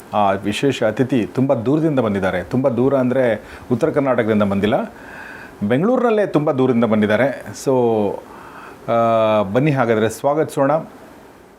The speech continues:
ಕರ್ನಾಟಕದ ಖ್ಯಾತ ವೈದ್ಯರು, ವಿಶೇಷವಾಗಿ ಡಯಾಬಿಟಿಸ್ ಅಂದ್ರೆ ಮಧುಮೇಹ,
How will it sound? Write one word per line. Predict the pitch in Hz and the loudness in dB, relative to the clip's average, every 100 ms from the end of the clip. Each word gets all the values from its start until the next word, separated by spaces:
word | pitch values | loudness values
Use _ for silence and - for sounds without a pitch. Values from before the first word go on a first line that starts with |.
| - - - | -20 -20 -4
ಕರ್ನಾಟಕದ | 147 143 165 160 135 139 135 - - - - - - - | -2 0 2 2 0 2 0 0 -6 -20 -20 -20 -20 -18
ಖ್ಯಾತ | - 139 147 156 | -6 0 0 2
ವೈದ್ಯರು, | 120 110 107 110 123 - | 2 2 2 2 0 -2
ವಿಶೇಷವಾಗಿ | 123 185 185 156 131 120 139 | -2 0 -2 0 0 2 0
ಡಯಾಬಿಟಿಸ್ | 101 98 139 135 139 127 - | 0 0 0 0 0 -2 -2
ಅಂದ್ರೆ | 113 120 | 0 2
ಮಧುಮೇಹ, | 110 113 147 170 165 | 2 2 2 2 0